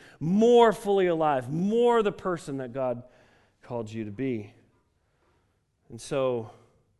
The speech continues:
surprisingly, the majority of Jews were rejecting Jesus as their long-awaited Messiah. And only this small remnant of believers, of Jews,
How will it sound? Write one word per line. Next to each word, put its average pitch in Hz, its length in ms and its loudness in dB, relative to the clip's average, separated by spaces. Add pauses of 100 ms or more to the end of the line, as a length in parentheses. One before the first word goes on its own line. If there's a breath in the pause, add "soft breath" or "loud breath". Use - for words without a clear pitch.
(640)
surprisingly, 135 880 -6
the 113 160 -8
majority 135 560 -2
of 117 100 -6
Jews 139 380 -6
were 135 100 -4
rejecting 131 560 -8
Jesus 147 500 -8
as 127 140 -8
their 127 160 -6
long-awaited 131 680 -4
Messiah. 147 680 -4 (680 soft breath)
And 139 100 -6
only 185 220 0
this 160 220 -4
small 190 400 0
remnant 185 560 0
of 147 180 -4
believers, 180 640 -2
of 131 160 -10
Jews, 214 500 -6